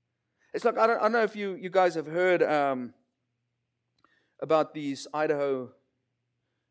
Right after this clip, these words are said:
um, killings. Did you hear about that? This is crazy. It's a crazy story. It's like this, this guy, I mean, goes into a house and he just slaughters four students. It's like me, what Peter's doing here is like, I'm locked in a room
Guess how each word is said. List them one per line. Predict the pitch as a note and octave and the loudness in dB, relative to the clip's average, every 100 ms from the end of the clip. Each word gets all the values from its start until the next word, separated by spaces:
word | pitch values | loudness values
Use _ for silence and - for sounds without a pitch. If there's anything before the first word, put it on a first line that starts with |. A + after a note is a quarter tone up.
| - | -8
um, | C3+ C3 A#2 | -2 -2 -4
killings. | D#3 C#3+ A2+ | -6 -6 -6
Did | C3 | -12
you | C3 | -8
hear | F#3+ | -6
about | F#3+ F#3+ | -6 -8
that? | G3 F#3 _ _ _ _ - | -10 -14 _ _ _ _ -20
This | C#3+ | -18
is | |
crazy. | - C#3 D#3+ C#3+ G#2 | -10 -6 -4 -6 -14
It's | A2 | -18
a | |
crazy | A#2+ B2 B2+ F3 D3 | -18 -12 -10 -10 -14
story. | - D#3 E3 G2+ _ _ _ _ - | -14 -10 -10 -10 _ _ _ _ -12
It's | C3+ | -6
like | F3 C#3+ - | -4 -4 -4
this, | D3+ | -8
this | - C#3 | -8 -16
guy, | - - C3+ F#3+ D3 A#2 A2+ | -16 -14 -6 -2 -2 -2 -6
I | C#3 | -8
mean, | C3 B2+ | -10 -4
goes | D#3 F#3+ | 0 0
into | G#3 F#3 | -2 -6
a | C3 | -4
house | D3 D3 | -4 -6
and | C#3 | -10
he | C#3+ | -14
just | D3+ - | -14 -14
slaughters | - F3 F3+ B2 - - | -10 -10 -8 -10 -12 -12
four | D3+ C#3 - | -10 -10 -12
students. | - - C#3+ C#3+ A2 - - - _ _ _ _ _ _ _ _ _ _ _ _ _ _ _ _ - | -20 -18 -12 -10 -10 -12 -20 -20 _ _ _ _ _ _ _ _ _ _ _ _ _ _ _ _ -2
It's | A#3+ C#4 | 2 4
like | B3 F#3+ | 4 2
me, | G#3+ B3+ F#3+ | -2 0 4
what | G#3+ G#3+ | 2 4
Peter's | C#4 D4+ G3 | 2 2 0
doing | C#3 A#3 A3+ | 0 0 0
here | G3 G3+ D#3+ | 4 6 4
is | D#3+ | 4
like, | F3 D#3 - _ _ _ _ - | 2 0 -4 _ _ _ _ 2
I'm | F#3 B3+ | 4 6
locked | A#3 A3+ A#3 - | 6 4 2 -4
in | A3+ | 0
a | A3+ | 2
room | E3+ F3 G3 C4 | 4 4 4 4